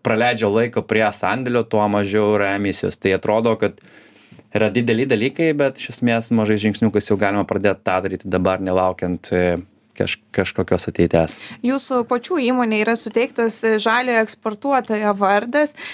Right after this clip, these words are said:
Speaker 2: E, kaip manote, apskritai dabar yra svarbus tvarios įmonės įvaizdis?
Speaker 1: M-, man labai patiko vieno iš, e, didžiausių transporto kom-, vienos iš didžiausių transporto kompanijos, e, vadovų,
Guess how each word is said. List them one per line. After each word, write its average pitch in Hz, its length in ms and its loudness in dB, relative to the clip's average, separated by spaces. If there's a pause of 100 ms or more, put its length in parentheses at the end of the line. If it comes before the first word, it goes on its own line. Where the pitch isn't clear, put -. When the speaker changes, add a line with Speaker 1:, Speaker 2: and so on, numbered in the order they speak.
(140)
Speaker 2:
E, 240 260 2
kaip 277 380 -2
manote, 269 480 2
apskritai 285 560 0
dabar 233 400 2
yra 262 260 2 (220)
svarbus 226 640 0
tvarios 311 480 0
įmonės 240 480 0
įvaizdis? 214 460 -4 (1120)
Speaker 1:
M-, 123 440 -2
man 120 520 0
labai 131 320 0
patiko 135 380 -2 (140)
vieno 120 580 0
iš, 113 340 -2
e, 107 480 2 (200)
didžiausių 107 1000 -2
transporto 113 460 -2
kom-, 95 220 0
vienos 110 260 2
iš 107 140 -4
didžiausių 104 440 2
transporto - 400 -2
kompanijos, 104 640 0
e, 98 360 4
vadovų, 104 460 2